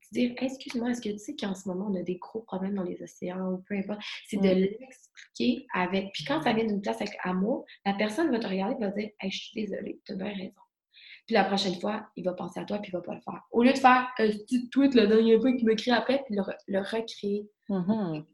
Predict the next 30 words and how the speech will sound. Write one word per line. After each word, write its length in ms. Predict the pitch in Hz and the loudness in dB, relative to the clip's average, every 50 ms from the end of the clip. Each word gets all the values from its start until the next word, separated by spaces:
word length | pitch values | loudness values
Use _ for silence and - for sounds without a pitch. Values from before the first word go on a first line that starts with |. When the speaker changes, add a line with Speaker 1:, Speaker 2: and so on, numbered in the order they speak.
| _ - 208 202 202 | _ -14 -8 -2 0
Speaker 1:
Euh, 80 | 202 202 202 - - | 0 0 -2 -4 -4
tout 180 | - 330 320 311 | -2 -2 0 0
est 80 | 285 | 0
dans 140 | 240 226 214 | 0 2 2
la 260 | 208 202 185 185 185 - - | 2 2 2 0 -2 -2 -2
façon 300 | 190 202 - - - 233 | -2 -2 -2 -6 -6 -4
aussi 320 | 226 220 - - - 208 | -4 -4 -6 -8 -12 -8
d'apporter 480 | 202 196 - - - - - - 214 196 | -6 -6 -6 -6 -10 -14 -12 -14 -12 -10
les 100 | 196 190 | -8 -8
choses. 320 | - - 202 202 202 202 - _ _ _ _ _ _ _ _ _ _ _ - | -10 -10 -10 -12 -12 -14 -14 _ _ _ _ _ _ _ _ _ _ _ 0
Speaker 2:
Ouais, 160 | 170 202 262 | 2 2 4
parce 160 | 254 226 214 | 2 0 0
que 60 | - | 4
c'est 60 | - 202 | 4 4
une 60 | 196 | 6
vibration 600 | 170 196 170 190 175 175 175 - - 220 262 277 | 6 6 6 8 8 6 6 6 2 0 0 0
qu'on 180 | 269 262 226 180 | 2 2 2 2
crée 220 | 180 - - 226 233 | 2 0 0 0 0
puis 100 | 226 - | 0 -2
qu'on 160 | - 202 170 | -2 0 0
transmet, 420 | 170 - - 170 165 - - 247 262 240 | 0 -2 -4 -4 -4 -4 -6 -4 -4 -4
hein. 100 | 226 262 - - - _ _ _ _ _ _ _ - | -4 -4 -8 -10 -14 _ _ _ _ _ _ _ -8
Speaker 1:
Exact. 320 | 214 208 202 208 202 208 208 _ _ _ _ _ _ _ _ _ _ _ _ _ _ _ _ _ _ _ | -6 -6 -4 -4 -6 -8 -10 _ _ _ _ _ _ _ _ _ _ _ _ _ _ _ _ _ _ _
Speaker 2:
Fait 100 | - 160 | -8 -8
que 60 | - - | -8 -8
tout 100 | - - | -14 -4
ça 160 | - 220 214 | -4 -2 0
a 40 | 190 | 2
de, 300 | 165 165 156 156 151 147 | 2 2 2 2 0 -2
de 80 | 151 | -2